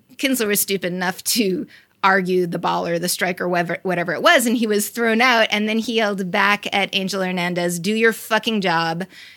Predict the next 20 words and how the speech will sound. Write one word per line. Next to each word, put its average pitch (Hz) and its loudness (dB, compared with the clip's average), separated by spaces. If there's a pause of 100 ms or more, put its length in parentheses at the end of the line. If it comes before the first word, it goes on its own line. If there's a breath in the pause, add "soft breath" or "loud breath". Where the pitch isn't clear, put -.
And 202 2
I 233 2
think 320 0
as 269 4
he 254 2
was 190 -2 (100)
exiting, 180 0
he 180 0
said, 175 -2
"You're 190 -2 (320)
fucking 190 -4
terrible 180 0
at 160 -4
your 170 -2
job," 170 -6
or 95 -6
something 160 -8
like - -10
that. 151 -6 (440 soft breath)
So 196 -2